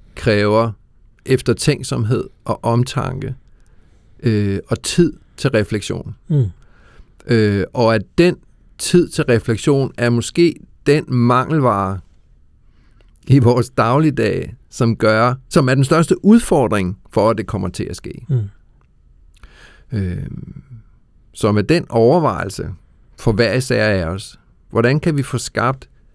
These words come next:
Speaker 1: bare en lille bitte smule mere rum til eftertanke og refleksion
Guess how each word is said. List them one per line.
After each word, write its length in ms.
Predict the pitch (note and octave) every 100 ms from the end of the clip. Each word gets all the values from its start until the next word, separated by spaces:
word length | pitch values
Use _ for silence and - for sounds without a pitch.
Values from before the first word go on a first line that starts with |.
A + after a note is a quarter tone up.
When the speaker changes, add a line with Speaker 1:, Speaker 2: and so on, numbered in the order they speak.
| _ - -
Speaker 1:
bare 120 | D#3+
en 100 | D#3+
lille 420 | D#3+ F3+ A3 A3+
bitte 300 | F#3 E3+ E3+
smule 420 | F3 D3 C#3+ D#3
mere 320 | D3+ C3 C#3+ D3+
rum 380 | B2 B2 C3 - - _ _ _ _ _ _ _ _ -
til 160 | C#3 - -
eftertanke 760 | C#3 C3+ D3+ C#3 - A2 A2+
og 120 | A2+ G#2+
refleksion 800 | G#2+ - G#2+ - F3+ E3 E3